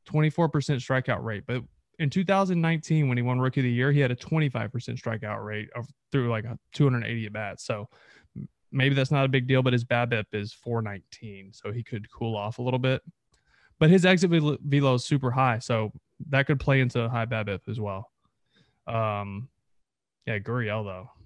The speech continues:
Houston's gotta turn it on. They got the, they got the Athletics right now. They're playing the A's right now, and then six counting this series against the A's,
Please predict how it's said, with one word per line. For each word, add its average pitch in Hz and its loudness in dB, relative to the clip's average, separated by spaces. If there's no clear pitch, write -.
Houston's 208 4
gotta 190 4
turn 185 2
it 170 2
on. 151 2
They 131 0
got 170 -2
the, 147 2
they 139 -2
got 160 -4
the 147 0
Athletics 147 -4
right 156 -2
now. 160 -2
They're 151 -6
playing 139 -2
the 110 -4
A's 135 0
right 135 2
now, 135 0
and 123 -2
then 123 -2
six - -4
counting 156 4
this 147 2
series 147 0
against 131 -2
the 110 -4
A's, 135 -4